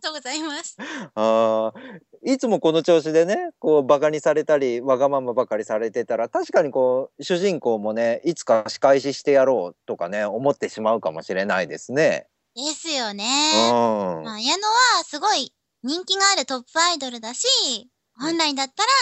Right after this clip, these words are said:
Speaker 1: 絶対主人公が手出しできないような女の子なんですけど、
Speaker 2: ほう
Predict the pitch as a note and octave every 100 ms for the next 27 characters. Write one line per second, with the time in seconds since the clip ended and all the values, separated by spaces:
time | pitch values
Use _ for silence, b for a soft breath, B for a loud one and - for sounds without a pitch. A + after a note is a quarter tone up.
0 | - B - C4 C#4+ C#4+ D4 C#4+ G4 -
1 | C4+ C4+ F#4 D#4 - F4+ D#4+ - B3+ G4+
2 | B4+ G#4+ D#4+ C4+ B3+ C#4+ D4 A3+ G#3+ G3
3 | G3+ - B3+ A#4+ A4 A#3